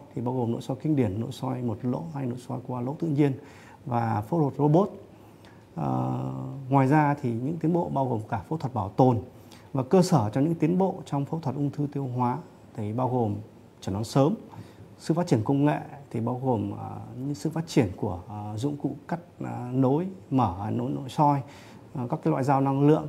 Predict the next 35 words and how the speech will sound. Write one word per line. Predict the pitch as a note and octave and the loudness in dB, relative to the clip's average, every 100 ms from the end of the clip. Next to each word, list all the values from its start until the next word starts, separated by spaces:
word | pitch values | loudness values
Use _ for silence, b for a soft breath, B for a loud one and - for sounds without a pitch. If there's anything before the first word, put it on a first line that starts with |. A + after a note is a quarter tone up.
| - | -8
các | C#3+ | -10
trí | - | -8
tuệ | D3+ C#3 | -8 -4
nhân | C3+ C3+ | -4 -4
tạo | C3 B2+ A2+ | -4 -4 -6
và | A2+ | -8
các | G#2+ C#3 - | -8 -8 -8
cái, | C3+ C3+ C#3+ | -10 -8 -10
ờ, | C3+ B2+ | -12 -8
mô | B2+ B2+ | -4 -2
hình, | A#2 B2 A2+ | 0 -2 -2
ờ, | G#2 F#2+ F#2+ A2+ - - | -6 -10 -12 -16 -14 -6
máy | A2+ | -2
tính. | A#2+ C#3+ - B B B B B B B B B B | 4 4 4 B B B B B B B B B B
Và | B2+ | 2
đặc | B2+ C3 | 2 4
biệt | C3 A2+ - | 2 2 -2
là | B2 A2+ A2+ G#2+ G2 G#2 | 0 2 2 0 -4 -6
sự | - - E3 E3 D#3 C#3 | -6 -2 -2 -2 -10 -4
bổ | B2 A2+ - | 0 0 0
trợ | - - - | 0 0 -2
của | - G#2 | -6 -6
các | - C#3 | -6 -4
phương | D#3 | -4
pháp | - D#3+ | -2 -2
điều | B2 G#2 | -2 -2
trị, | - C3+ B2+ | -2 -2 -2
ờ, | G#2+ G2+ G#2 G2+ G#2+ - - - - - | -6 -6 -10 -12 -14 -16 -18 -20 -18 -6
bổ | A#2+ F#2+ | -4 -2
trợ | C3 A2+ | -4 -4
trước | - A#3 A3+ | -2 -2 -4
hoặc | A2+ G#2 | -8 -6
bổ | |
trợ | G2+ A2+ | -6 -6
sau. | - D3+ | -2 -2